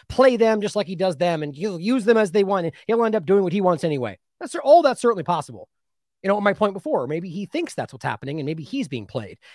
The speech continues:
It doesn't really matter. I mean, it obviously matters, but in the context of what we're watching play out,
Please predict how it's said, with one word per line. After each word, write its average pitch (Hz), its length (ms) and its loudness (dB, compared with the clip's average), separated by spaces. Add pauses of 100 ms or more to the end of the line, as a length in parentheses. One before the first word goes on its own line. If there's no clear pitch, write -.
It 190 140 -6
doesn't 269 220 0
really 220 180 0
matter. 123 480 -6 (520)
I - 40 -10
mean, 196 100 0
it 165 80 -10
obviously 226 400 4
matters, 143 380 0
but 156 100 -4
in 151 60 -2
the 147 60 -8
context 220 500 -6
of 139 100 -6
what 190 120 -4
we're 170 80 -2
watching 156 460 -2
play 156 280 -4
out, 170 200 0